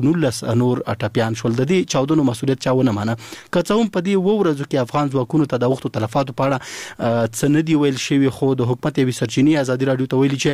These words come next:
د تاوتریخوالي د کمېدو د اونۍ پر مهال یوویشت تن امنیتي ځواکونه او څلور ملکیان وژل شوي او اووه دېرش تنه نور ټپیان شوي دي. په همدې حال کې د وسلوالو طالبانو ویان ذبیح الله مجاهد نن ازادي راډیو ته وویل، که څه هم د تاوتریخوالي اونۍ تېره شپه پای ته رسېدلې،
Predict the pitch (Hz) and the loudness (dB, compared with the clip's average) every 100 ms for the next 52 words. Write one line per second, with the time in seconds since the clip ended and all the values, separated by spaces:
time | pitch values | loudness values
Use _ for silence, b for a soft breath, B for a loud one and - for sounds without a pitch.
0 | B B B 135 127 113 120 - 135 123 | B B B -4 -2 -2 -2 0 0 -2
1 | 117 120 120 123 120 113 127 127 123 117 | -2 0 0 0 0 2 2 0 0 -2
2 | 113 123 120 147 190 160 - 151 135 123 | -2 -2 0 0 0 0 0 0 2 0
3 | - 123 117 139 170 147 131 127 127 139 | -2 -2 -2 0 2 2 0 0 0 0
4 | 117 107 135 123 113 113 - 160 156 123 | 0 -2 -2 0 0 0 0 0 2 2
5 | 143 143 - - 117 117 110 107 104 107 | 2 0 -2 -2 0 2 0 -2 -4 -4
6 | - 110 113 - - - 127 147 160 156 | -2 0 -2 -4 -8 -2 2 2 0 0
7 | 147 127 135 135 143 127 120 135 143 127 | -2 0 0 0 0 0 0 0 2 2
8 | 160 180 B B B 139 131 147 156 143 | 2 0 B B B 0 2 4 2 0
9 | 139 127 156 160 160 147 139 135 139 139 | 0 0 0 0 0 -2 0 0 0 0
10 | 139 143 139 131 - 127 - 147 151 123 | 0 2 2 0 0 -2 0 0 2 0
11 | 127 120 117 - 131 123 123 127 - 196 | -2 -4 -6 -2 0 2 2 0 0 0
12 | 170 175 180 175 175 165 185 190 | 0 -4 -2 -2 -2 0 2 2